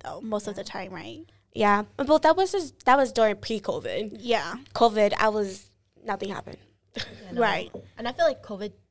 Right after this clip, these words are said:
Speaker 3: definitely, it
Speaker 1: Mm.
Speaker 3: definitely for a lot of people that, like, I do not like to socialize with people.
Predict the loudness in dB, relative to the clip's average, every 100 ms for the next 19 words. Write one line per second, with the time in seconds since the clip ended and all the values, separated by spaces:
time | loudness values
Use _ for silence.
0 | _ _ _ _ _ _ _ _ -12 -10
1 | -10 -10 -10 -12 -14 -18 _ _ _ _
2 | _ _ _ _ _ _ -6 -4 -4 -6
3 | -12 -8 -6 -4 -4 -6 -10 -10 -8 -8
4 | -8 -8 -8 -10 -16 -20 _ _ _ _
5 | _ _ _ _ _ _ -20 -20 _ -6
6 | -4 -4 -6 -8 -10 -12 -12 -12 -12 -10
7 | -12 -12 -14 -18 -18 -18 -16 -16